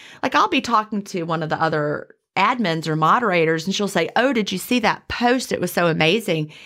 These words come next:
And I'm like, "I didn't see that post. Facebook didn't show that to me." So, um, we're hoping that we're able to, you know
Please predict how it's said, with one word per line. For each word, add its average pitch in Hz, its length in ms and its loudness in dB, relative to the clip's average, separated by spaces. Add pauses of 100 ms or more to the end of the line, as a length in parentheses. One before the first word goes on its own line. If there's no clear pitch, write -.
(160)
And 202 80 -2
I'm 202 100 2
like, 185 160 -2
"I 151 100 0
didn't 262 280 -4
see 277 140 2
that 160 220 0
post. 170 540 -4 (480)
Facebook 196 420 -2
didn't 302 220 2
show 254 220 0
that 190 260 0
to 233 140 0
me." 170 380 0 (340)
So, 165 420 2
um, 160 280 0
we're 190 120 2
hoping 262 380 2
that 185 120 2
we're 170 120 0
able 165 240 2
to, 147 100 -4
you 160 80 -2
know 110 200 -6